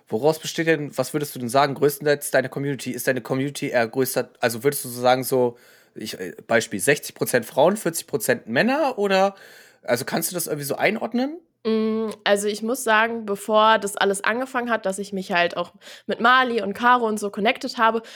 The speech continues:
Speaker 2: würde ich schon sagen, dass es überwiegend Männer waren, einfach weil die mich über TikTok entdeckt haben. Ich hatte auch wirklich viele Leute im Chat, die geschrieben haben, "Ja, ich hab dein TikTok gesehen und so und bin jetzt mal im Chat gekommen, du bist sympathisch,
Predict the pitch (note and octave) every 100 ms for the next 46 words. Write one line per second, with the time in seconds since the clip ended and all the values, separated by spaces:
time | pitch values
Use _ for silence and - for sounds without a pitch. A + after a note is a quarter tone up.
0 | - - A3 A3 C4 A#3+ A#3 G#3+ G#3 G3
1 | F#3+ G3 - G3+ G3 F#3+ F#3 - G#3 B3+
2 | C4 B3 B3+ A#3+ G3 G3+ G3+ F#3+ F#3 F#3
3 | F#3+ F#3 F3+ B3+ C#4+ C#4+ C4 C4+ - C#4
4 | C4 C4+ C#4+ D#4+ - G#3 G3 G3 F#3+ A3
5 | G#3 - A3 G#3 A#3 A#3+ G3+ - G#3 -
6 | G3 G3 A3 A3 G3 G#3 C4+ C4+ B3 A#3+
7 | A3+ A3 B3+ B3 - A3 A3 G#3+ G#3 G#3
8 | G#3 - G3 G3+ G3+ F#3+ F#3 D#4+ D4+ B3+
9 | B3 A3 G3 - F#3+ A#3 A3 G#3+